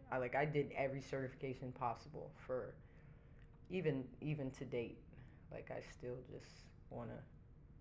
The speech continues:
get as much info as I can. So, yeah, and then I worked at a couple health clubs. That's kinda how my career started,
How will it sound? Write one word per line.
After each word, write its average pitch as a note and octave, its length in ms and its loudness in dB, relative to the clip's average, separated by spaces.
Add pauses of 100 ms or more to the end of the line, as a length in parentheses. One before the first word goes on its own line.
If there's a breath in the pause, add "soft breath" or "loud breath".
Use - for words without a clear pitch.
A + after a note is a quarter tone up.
(140)
get C3+ 140 2
as B2+ 140 0
much C3 220 -2
info C3 440 -2
as C#3 80 -6
I A#2+ 100 0
can. D3+ 380 -2 (1300 loud breath)
So, D#3+ 400 8 (180)
yeah, G3+ 240 12
and E3+ 80 8
then F3 120 10
I F3 80 12
worked F3 300 12
at E3+ 100 12
a D#3+ 40 8
couple E3+ 260 4
health E3 300 8
clubs. F#3+ 580 10 (1040)
That's D#3 180 4
kinda E3 220 8
how D#3 140 10
my D3 140 8
career D#3 300 8
started, D3 560 8